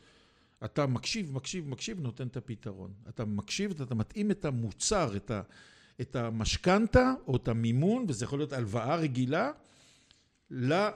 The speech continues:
אה, למה ש-, ה-, למה שהגדיר לך, או מה ששמעת,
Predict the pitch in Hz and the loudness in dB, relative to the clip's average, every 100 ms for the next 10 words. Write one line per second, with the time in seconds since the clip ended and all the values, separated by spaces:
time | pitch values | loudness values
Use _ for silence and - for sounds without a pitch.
0 | - - - - 143 139 135 131 139 160 | -8 -20 -10 -2 0 0 -2 0 0 2
1 | 196 214 175 147 135 127 - 135 143 180 | 0 0 -2 -2 -2 -2 -6 -4 -2 2
2 | 185 131 156 208 208 110 127 120 135 - | 2 2 0 0 -2 -2 -2 0 -2 -2
3 | 170 - 120 131 156 | -2 0 0 0 -2